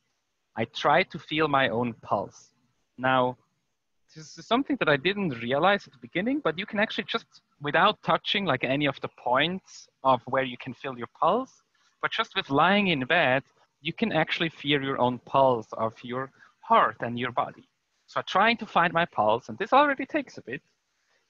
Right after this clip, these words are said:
And then I breathe in through my nose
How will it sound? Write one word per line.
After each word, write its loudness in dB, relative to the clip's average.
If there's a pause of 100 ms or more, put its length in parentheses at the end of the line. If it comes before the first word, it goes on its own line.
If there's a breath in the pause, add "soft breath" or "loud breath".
(580)
And 0
then 0 (220)
I 0 (100)
breathe -4 (260)
in -2
through -8
my 2
nose -4